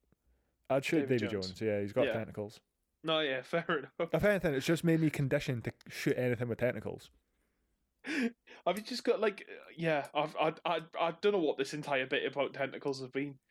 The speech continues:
Speaker 2: I love it. I'm all for it, though. I think
Speaker 1: There's
Speaker 2: it's
Speaker 1: just
Speaker 2: great.
Speaker 1: a, I'm just saying, like, I love Returnal, but there's a lot of tentacles.
Speaker 2: Too many tentacles for you.
Speaker 1: Yeah.
Speaker 2: Yeah.
Speaker 1: Like, that's not a hard bar anyway for me, 'cause I,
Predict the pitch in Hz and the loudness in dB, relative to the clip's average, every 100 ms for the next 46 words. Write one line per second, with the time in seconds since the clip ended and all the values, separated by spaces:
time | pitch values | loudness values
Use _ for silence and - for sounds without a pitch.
0 | - - - 143 190 196 147 175 208 214 | -20 -10 -2 0 0 0 0 2 0 0
1 | 185 170 104 104 117 123 156 135 160 127 | 0 0 0 0 -2 0 0 2 2 2
2 | 143 131 143 139 139 127 113 107 104 120 | 2 2 0 0 0 0 0 0 0 2
3 | 120 117 - 117 - 107 98 92 98 101 | 2 2 -2 -6 -4 -4 -4 -6 -4 -4
4 | 98 95 87 95 90 - 107 110 _ _ | -4 -4 -6 -10 -12 -12 -16 -16 _ _
5 | _ - - - 151 139 123 120 127 - | _ -20 -18 -6 -4 -4 -6 -6 -8 -8
6 | - 123 - 123 120 120 _ _ _ _ | -10 -10 -8 -10 -10 -14 _ _ _ _
7 | 120 120 117 107 92 92 _ - - _ | -8 -2 0 0 -2 -8 _ -20 -20 _
8 | - 123 117 110 _ _ - 135 127 - | -8 -4 -2 -4 _ _ -2 2 2 0
9 | 135 147 156 165 156 - 135 120 - 117 | 0 0 2 0 0 0 0 0 -2 0
10 | 120 117 113 120 117 - 120 120 120 - | 2 2 0 0 0 0 -2 -4 -8 -6
11 | 120 | 0